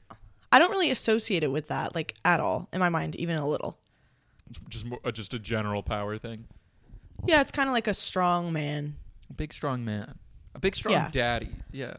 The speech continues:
Speaker 1: Like, I don't associate it with
Speaker 2: Okay.
Speaker 1: Bleh, bleh.
Speaker 2: Right. Sure. Right.
Speaker 1: Yeah. Anyway.
Speaker 2: Huh. All right.
Speaker 1: That's all. That was my
Speaker 2: I guess
Speaker 1: question.
Speaker 2: we agree to disagree then, Marge.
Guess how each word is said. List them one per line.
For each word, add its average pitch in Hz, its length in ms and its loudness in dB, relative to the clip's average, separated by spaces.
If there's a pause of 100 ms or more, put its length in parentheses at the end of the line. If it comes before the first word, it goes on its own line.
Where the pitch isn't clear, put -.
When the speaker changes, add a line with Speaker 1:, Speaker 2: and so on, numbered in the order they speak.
(160)
Speaker 1:
Like, - 420 -2 (220)
I 208 100 4
don't 202 200 2 (460)
associate 156 440 -4
it - 200 -10
with - 160 -10 (260)
Speaker 2:
Okay. 101 300 -4 (120)
Speaker 1:
Bleh, 185 140 -6 (460)
bleh. - 120 4 (920)
Speaker 2:
Right. 131 320 0
Sure. - 340 -2 (640)
Right. 113 200 -4
Speaker 1:
Yeah. 85 220 -6 (960)
Anyway. 175 220 -4
Speaker 2:
Huh. - 120 -6 (960)
All 370 80 -8
right. - 80 -4
Speaker 1:
That's 254 140 0
all. 190 280 6 (340)
That - 80 0
was 214 100 0
my 240 40 2
Speaker 2:
I - 40 0
guess - 40 -6
Speaker 1:
question. 107 300 2
Speaker 2:
we 113 60 8
agree 110 340 6
to 127 80 6
disagree 120 480 2
then, 101 240 0
Marge. 98 400 0